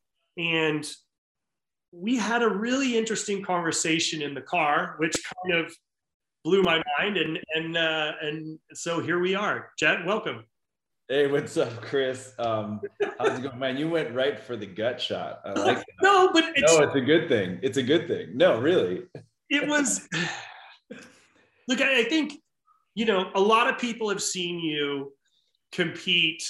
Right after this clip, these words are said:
Speaker 1: People have seen you on, whether it's Guys Grocery Games or Guys Ranch. They've,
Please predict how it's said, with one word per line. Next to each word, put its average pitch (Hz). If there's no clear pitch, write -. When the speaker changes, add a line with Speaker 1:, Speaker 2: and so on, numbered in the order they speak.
Speaker 1:
People 165
have 147
seen 170
you 147
on, 131
whether 160
it's 135
Guys 123
Grocery 226
Games 185
or 135
Guys 127
Ranch. 202
They've, 151